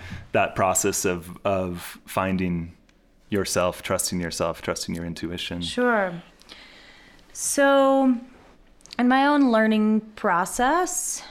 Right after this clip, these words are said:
Speaker 2: um, with my friend, teacher, healer,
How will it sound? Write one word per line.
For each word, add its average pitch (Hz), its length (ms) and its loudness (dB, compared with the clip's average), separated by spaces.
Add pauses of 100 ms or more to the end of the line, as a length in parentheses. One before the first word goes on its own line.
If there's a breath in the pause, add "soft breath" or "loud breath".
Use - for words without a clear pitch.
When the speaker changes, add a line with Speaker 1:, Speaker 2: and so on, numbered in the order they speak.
(100)
Speaker 2:
um, 185 400 0
with 180 220 -6
my 175 560 -2 (880 soft breath)
friend, 240 640 2
teacher, 226 400 0
healer, 214 760 2